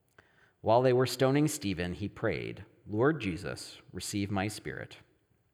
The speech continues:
Then he knelt down and cried out in a loud voice,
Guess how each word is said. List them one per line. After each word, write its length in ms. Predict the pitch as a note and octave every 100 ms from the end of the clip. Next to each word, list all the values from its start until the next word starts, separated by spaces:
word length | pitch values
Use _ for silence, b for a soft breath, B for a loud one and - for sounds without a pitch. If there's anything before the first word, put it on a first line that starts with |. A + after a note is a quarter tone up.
| _ _ _ _ _ b b b b b
Then 120 | G#2
he 100 | C#3
knelt 340 | C#3+ B2+ C3+ -
down 320 | A2 G2+ G2+
and 120 | G2+
cried 260 | - G#2 G#2+
out 180 | A2 F2+
in 60 |
a 80 | A2
loud 260 | F#2+ A2 A2
voice, 480 | - - - -